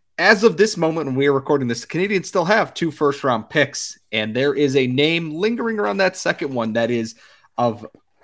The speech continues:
a lot of use to the Canadiens, I think, in the near future. And we're gonna talk about them coming up next. But first, today's sponsor is FanDuel Sportsbook.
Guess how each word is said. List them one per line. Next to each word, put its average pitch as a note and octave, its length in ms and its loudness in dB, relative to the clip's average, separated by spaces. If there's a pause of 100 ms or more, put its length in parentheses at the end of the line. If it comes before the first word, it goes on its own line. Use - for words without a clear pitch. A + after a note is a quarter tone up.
a B2+ 60 0
lot B3 220 0
of E4 120 0
use F4 200 4
to - 120 -6
the F3+ 100 0
Canadiens, A#2+ 460 0
I A2+ 80 2
think, B2+ 400 -4
in C3 180 -2
the B2+ 60 -2
near B2+ 200 0
future. C#3 540 -2 (220)
And C3 100 -2
we're F3 120 4
gonna E3 120 0
talk D#3+ 240 4
about D3+ 140 0
them D3 180 4
coming D3 300 0
up C3 100 2
next. D3+ 420 0
But D#3+ 300 0 (100)
first, B3+ 400 -2
today's F#3 400 0
sponsor D#3 600 0
is D3 320 0 (260)
FanDuel D3 540 -2
Sportsbook. C3 580 -4